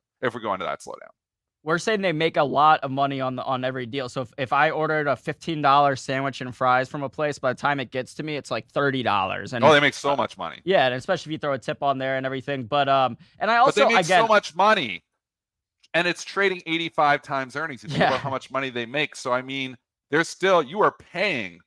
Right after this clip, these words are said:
Speaker 1: for all that money that they make. You're paying. And if you don't understand P E, if you're new to the game,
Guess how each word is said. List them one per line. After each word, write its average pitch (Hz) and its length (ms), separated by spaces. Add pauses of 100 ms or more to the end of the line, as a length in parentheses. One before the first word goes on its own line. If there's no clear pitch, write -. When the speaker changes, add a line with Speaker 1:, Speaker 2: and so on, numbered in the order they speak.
Speaker 1:
for 127 140
all 127 140
that 127 180
money 123 240
that 110 220
they 104 100
make. 120 320
You're 131 140
paying. 117 340
And 131 100
if - 80
you 147 60
don't 175 180
understand 151 480
P 156 220
E, 123 60
if 104 100
you're 117 80
new 143 140
to 131 80
the 120 80
game, 113 340